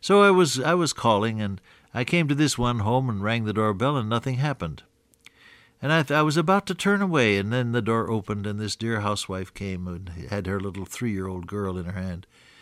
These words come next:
And they were both smiling, and she said, "I'm sorry I was so slow in coming to the door, but we were talking with Jesus. You see, I'm teaching my little one how to practice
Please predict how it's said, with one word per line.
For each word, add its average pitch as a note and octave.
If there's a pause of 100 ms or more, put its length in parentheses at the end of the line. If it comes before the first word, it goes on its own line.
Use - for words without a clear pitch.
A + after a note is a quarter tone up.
(400)
And A#2+
they B2+
were C3+
both D#3+
smiling, G#2+
and G#2
she B2+
said, B2+
"I'm G#2
sorry F3+
I G2
was G2+
so C3
slow A#2 (400)
in A2+
coming B2+ (340)
to A2+
the G#2+
door, A#2
but A2
we B2+
were D#3
talking C3+
with A#2
Jesus. G#2 (380)
You G#2
see, C#3+ (340)
I'm A2+
teaching C3
my A2+
little B2
one F#2+
how A#2
to G#2+
practice -